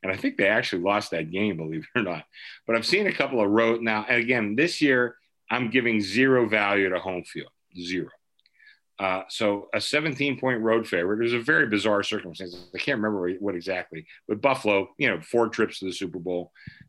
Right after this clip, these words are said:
very good team. Played, I can't remember who they played, but this was so far out of reach. You know, you got a kid, you know,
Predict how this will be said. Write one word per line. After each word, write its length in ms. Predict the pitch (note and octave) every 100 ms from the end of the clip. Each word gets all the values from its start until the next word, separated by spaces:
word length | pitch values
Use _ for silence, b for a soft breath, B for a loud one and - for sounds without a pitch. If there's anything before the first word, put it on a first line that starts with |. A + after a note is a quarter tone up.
| _
very 280 | B2 B2 A2
good 200 | G2+ G2
team. 240 | G2+ F#2+
Played, 300 | - B2+ A2+ -
I 60 | G#2+
can't 220 | B2+ B2+
remember 240 | A2 G2+
who 60 | G2
they 140 | F#2
played, 200 | - E2 _ B B -
but 100 | A#2
this 220 | G3 G3+
was 200 | C3+ A2+
so 260 | - D3 D#3
far 580 | - B2+ B2+ B2 B2 - _ _ _ -
out 260 | A#2 C3 C3+
of 240 | A#2+ G#2+
reach. 640 | B2 B2 F2+ - - - - b b b b _
You 140 | B2+ A#2
know, 40 |
you 140 | A2+
got 200 | A2 B2+
a 80 | B2
kid, 400 | - C#3 C#3+ A#2+ _ _ _ _ _ - -
you 160 | - B2+
know, 100 | A#2+